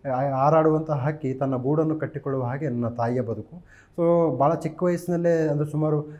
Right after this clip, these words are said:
ಆ, ಇಪ್ಪತ್ತನೇ ವಯಸ್ಸಿಗೆ ವಿಧವೆ ಆಗ್ತಾಳೆ. ಆ ಒಂದು ಯೌವನದ ವಯಸ್ಸಿನಲ್ಲೇ ವೈಧವ್ಯ ಪಟ್ಟವ ಕಟ್ಟಿಕೊಂಡು ನನ್ನನ್ನು ಸಾಕಿ ಬೆಳೆಸಿದ್ದಾಳೆ. So, ಸಹಜವಾಗಿ ಅವ-, ಅವ್ರಿಗೆ ನನ್ನನ್ನು ಬಿಡೋಕ್ಕೆ ಭಾಳ ತು-, ತುಂಬ ಎಮೋಷನಲಿ ಬ್ರೇಕ್ ಆಗುತ್ತೆ.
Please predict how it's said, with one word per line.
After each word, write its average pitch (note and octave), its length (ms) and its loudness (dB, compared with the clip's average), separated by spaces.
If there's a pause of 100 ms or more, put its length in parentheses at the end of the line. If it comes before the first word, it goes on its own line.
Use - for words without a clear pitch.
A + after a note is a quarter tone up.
(160)
ಆ, C#3 180 0
ಇಪ್ಪತ್ತನೇ F3 520 0
ವಯಸ್ಸಿಗೆ D#3+ 380 0
ವಿಧವೆ C#3 300 6
ಆಗ್ತಾಳೆ. C3+ 440 0
ಆ C3 140 -4
ಒಂದು C3 640 -2
ಯೌವನದ D3+ 440 2
ವಯಸ್ಸಿನಲ್ಲೇ D3+ 560 0
ವೈಧವ್ಯ C#3+ 560 4
ಪಟ್ಟವ C3+ 340 -6
ಕಟ್ಟಿಕೊಂಡು C3+ 480 -8
ನನ್ನನ್ನು A#2 400 -4
ಸಾಕಿ C#3 400 -4
ಬೆಳೆಸಿದ್ದಾಳೆ. B2 840 -4 (100)
So, E3 100 0
ಸಹಜವಾಗಿ D#3+ 440 2
ಅವ-, D3 320 2 (100)
ಅವ್ರಿಗೆ C#3+ 360 0
ನನ್ನನ್ನು C3+ 320 0
ಬಿಡೋಕ್ಕೆ D3 300 0
ಭಾಳ B2+ 200 2
ತು-, B2 400 -8 (340)
ತುಂಬ D#3+ 180 2
ಎಮೋಷನಲಿ D3+ 640 2
ಬ್ರೇಕ್ C#3 240 0
ಆಗುತ್ತೆ. C3 480 -2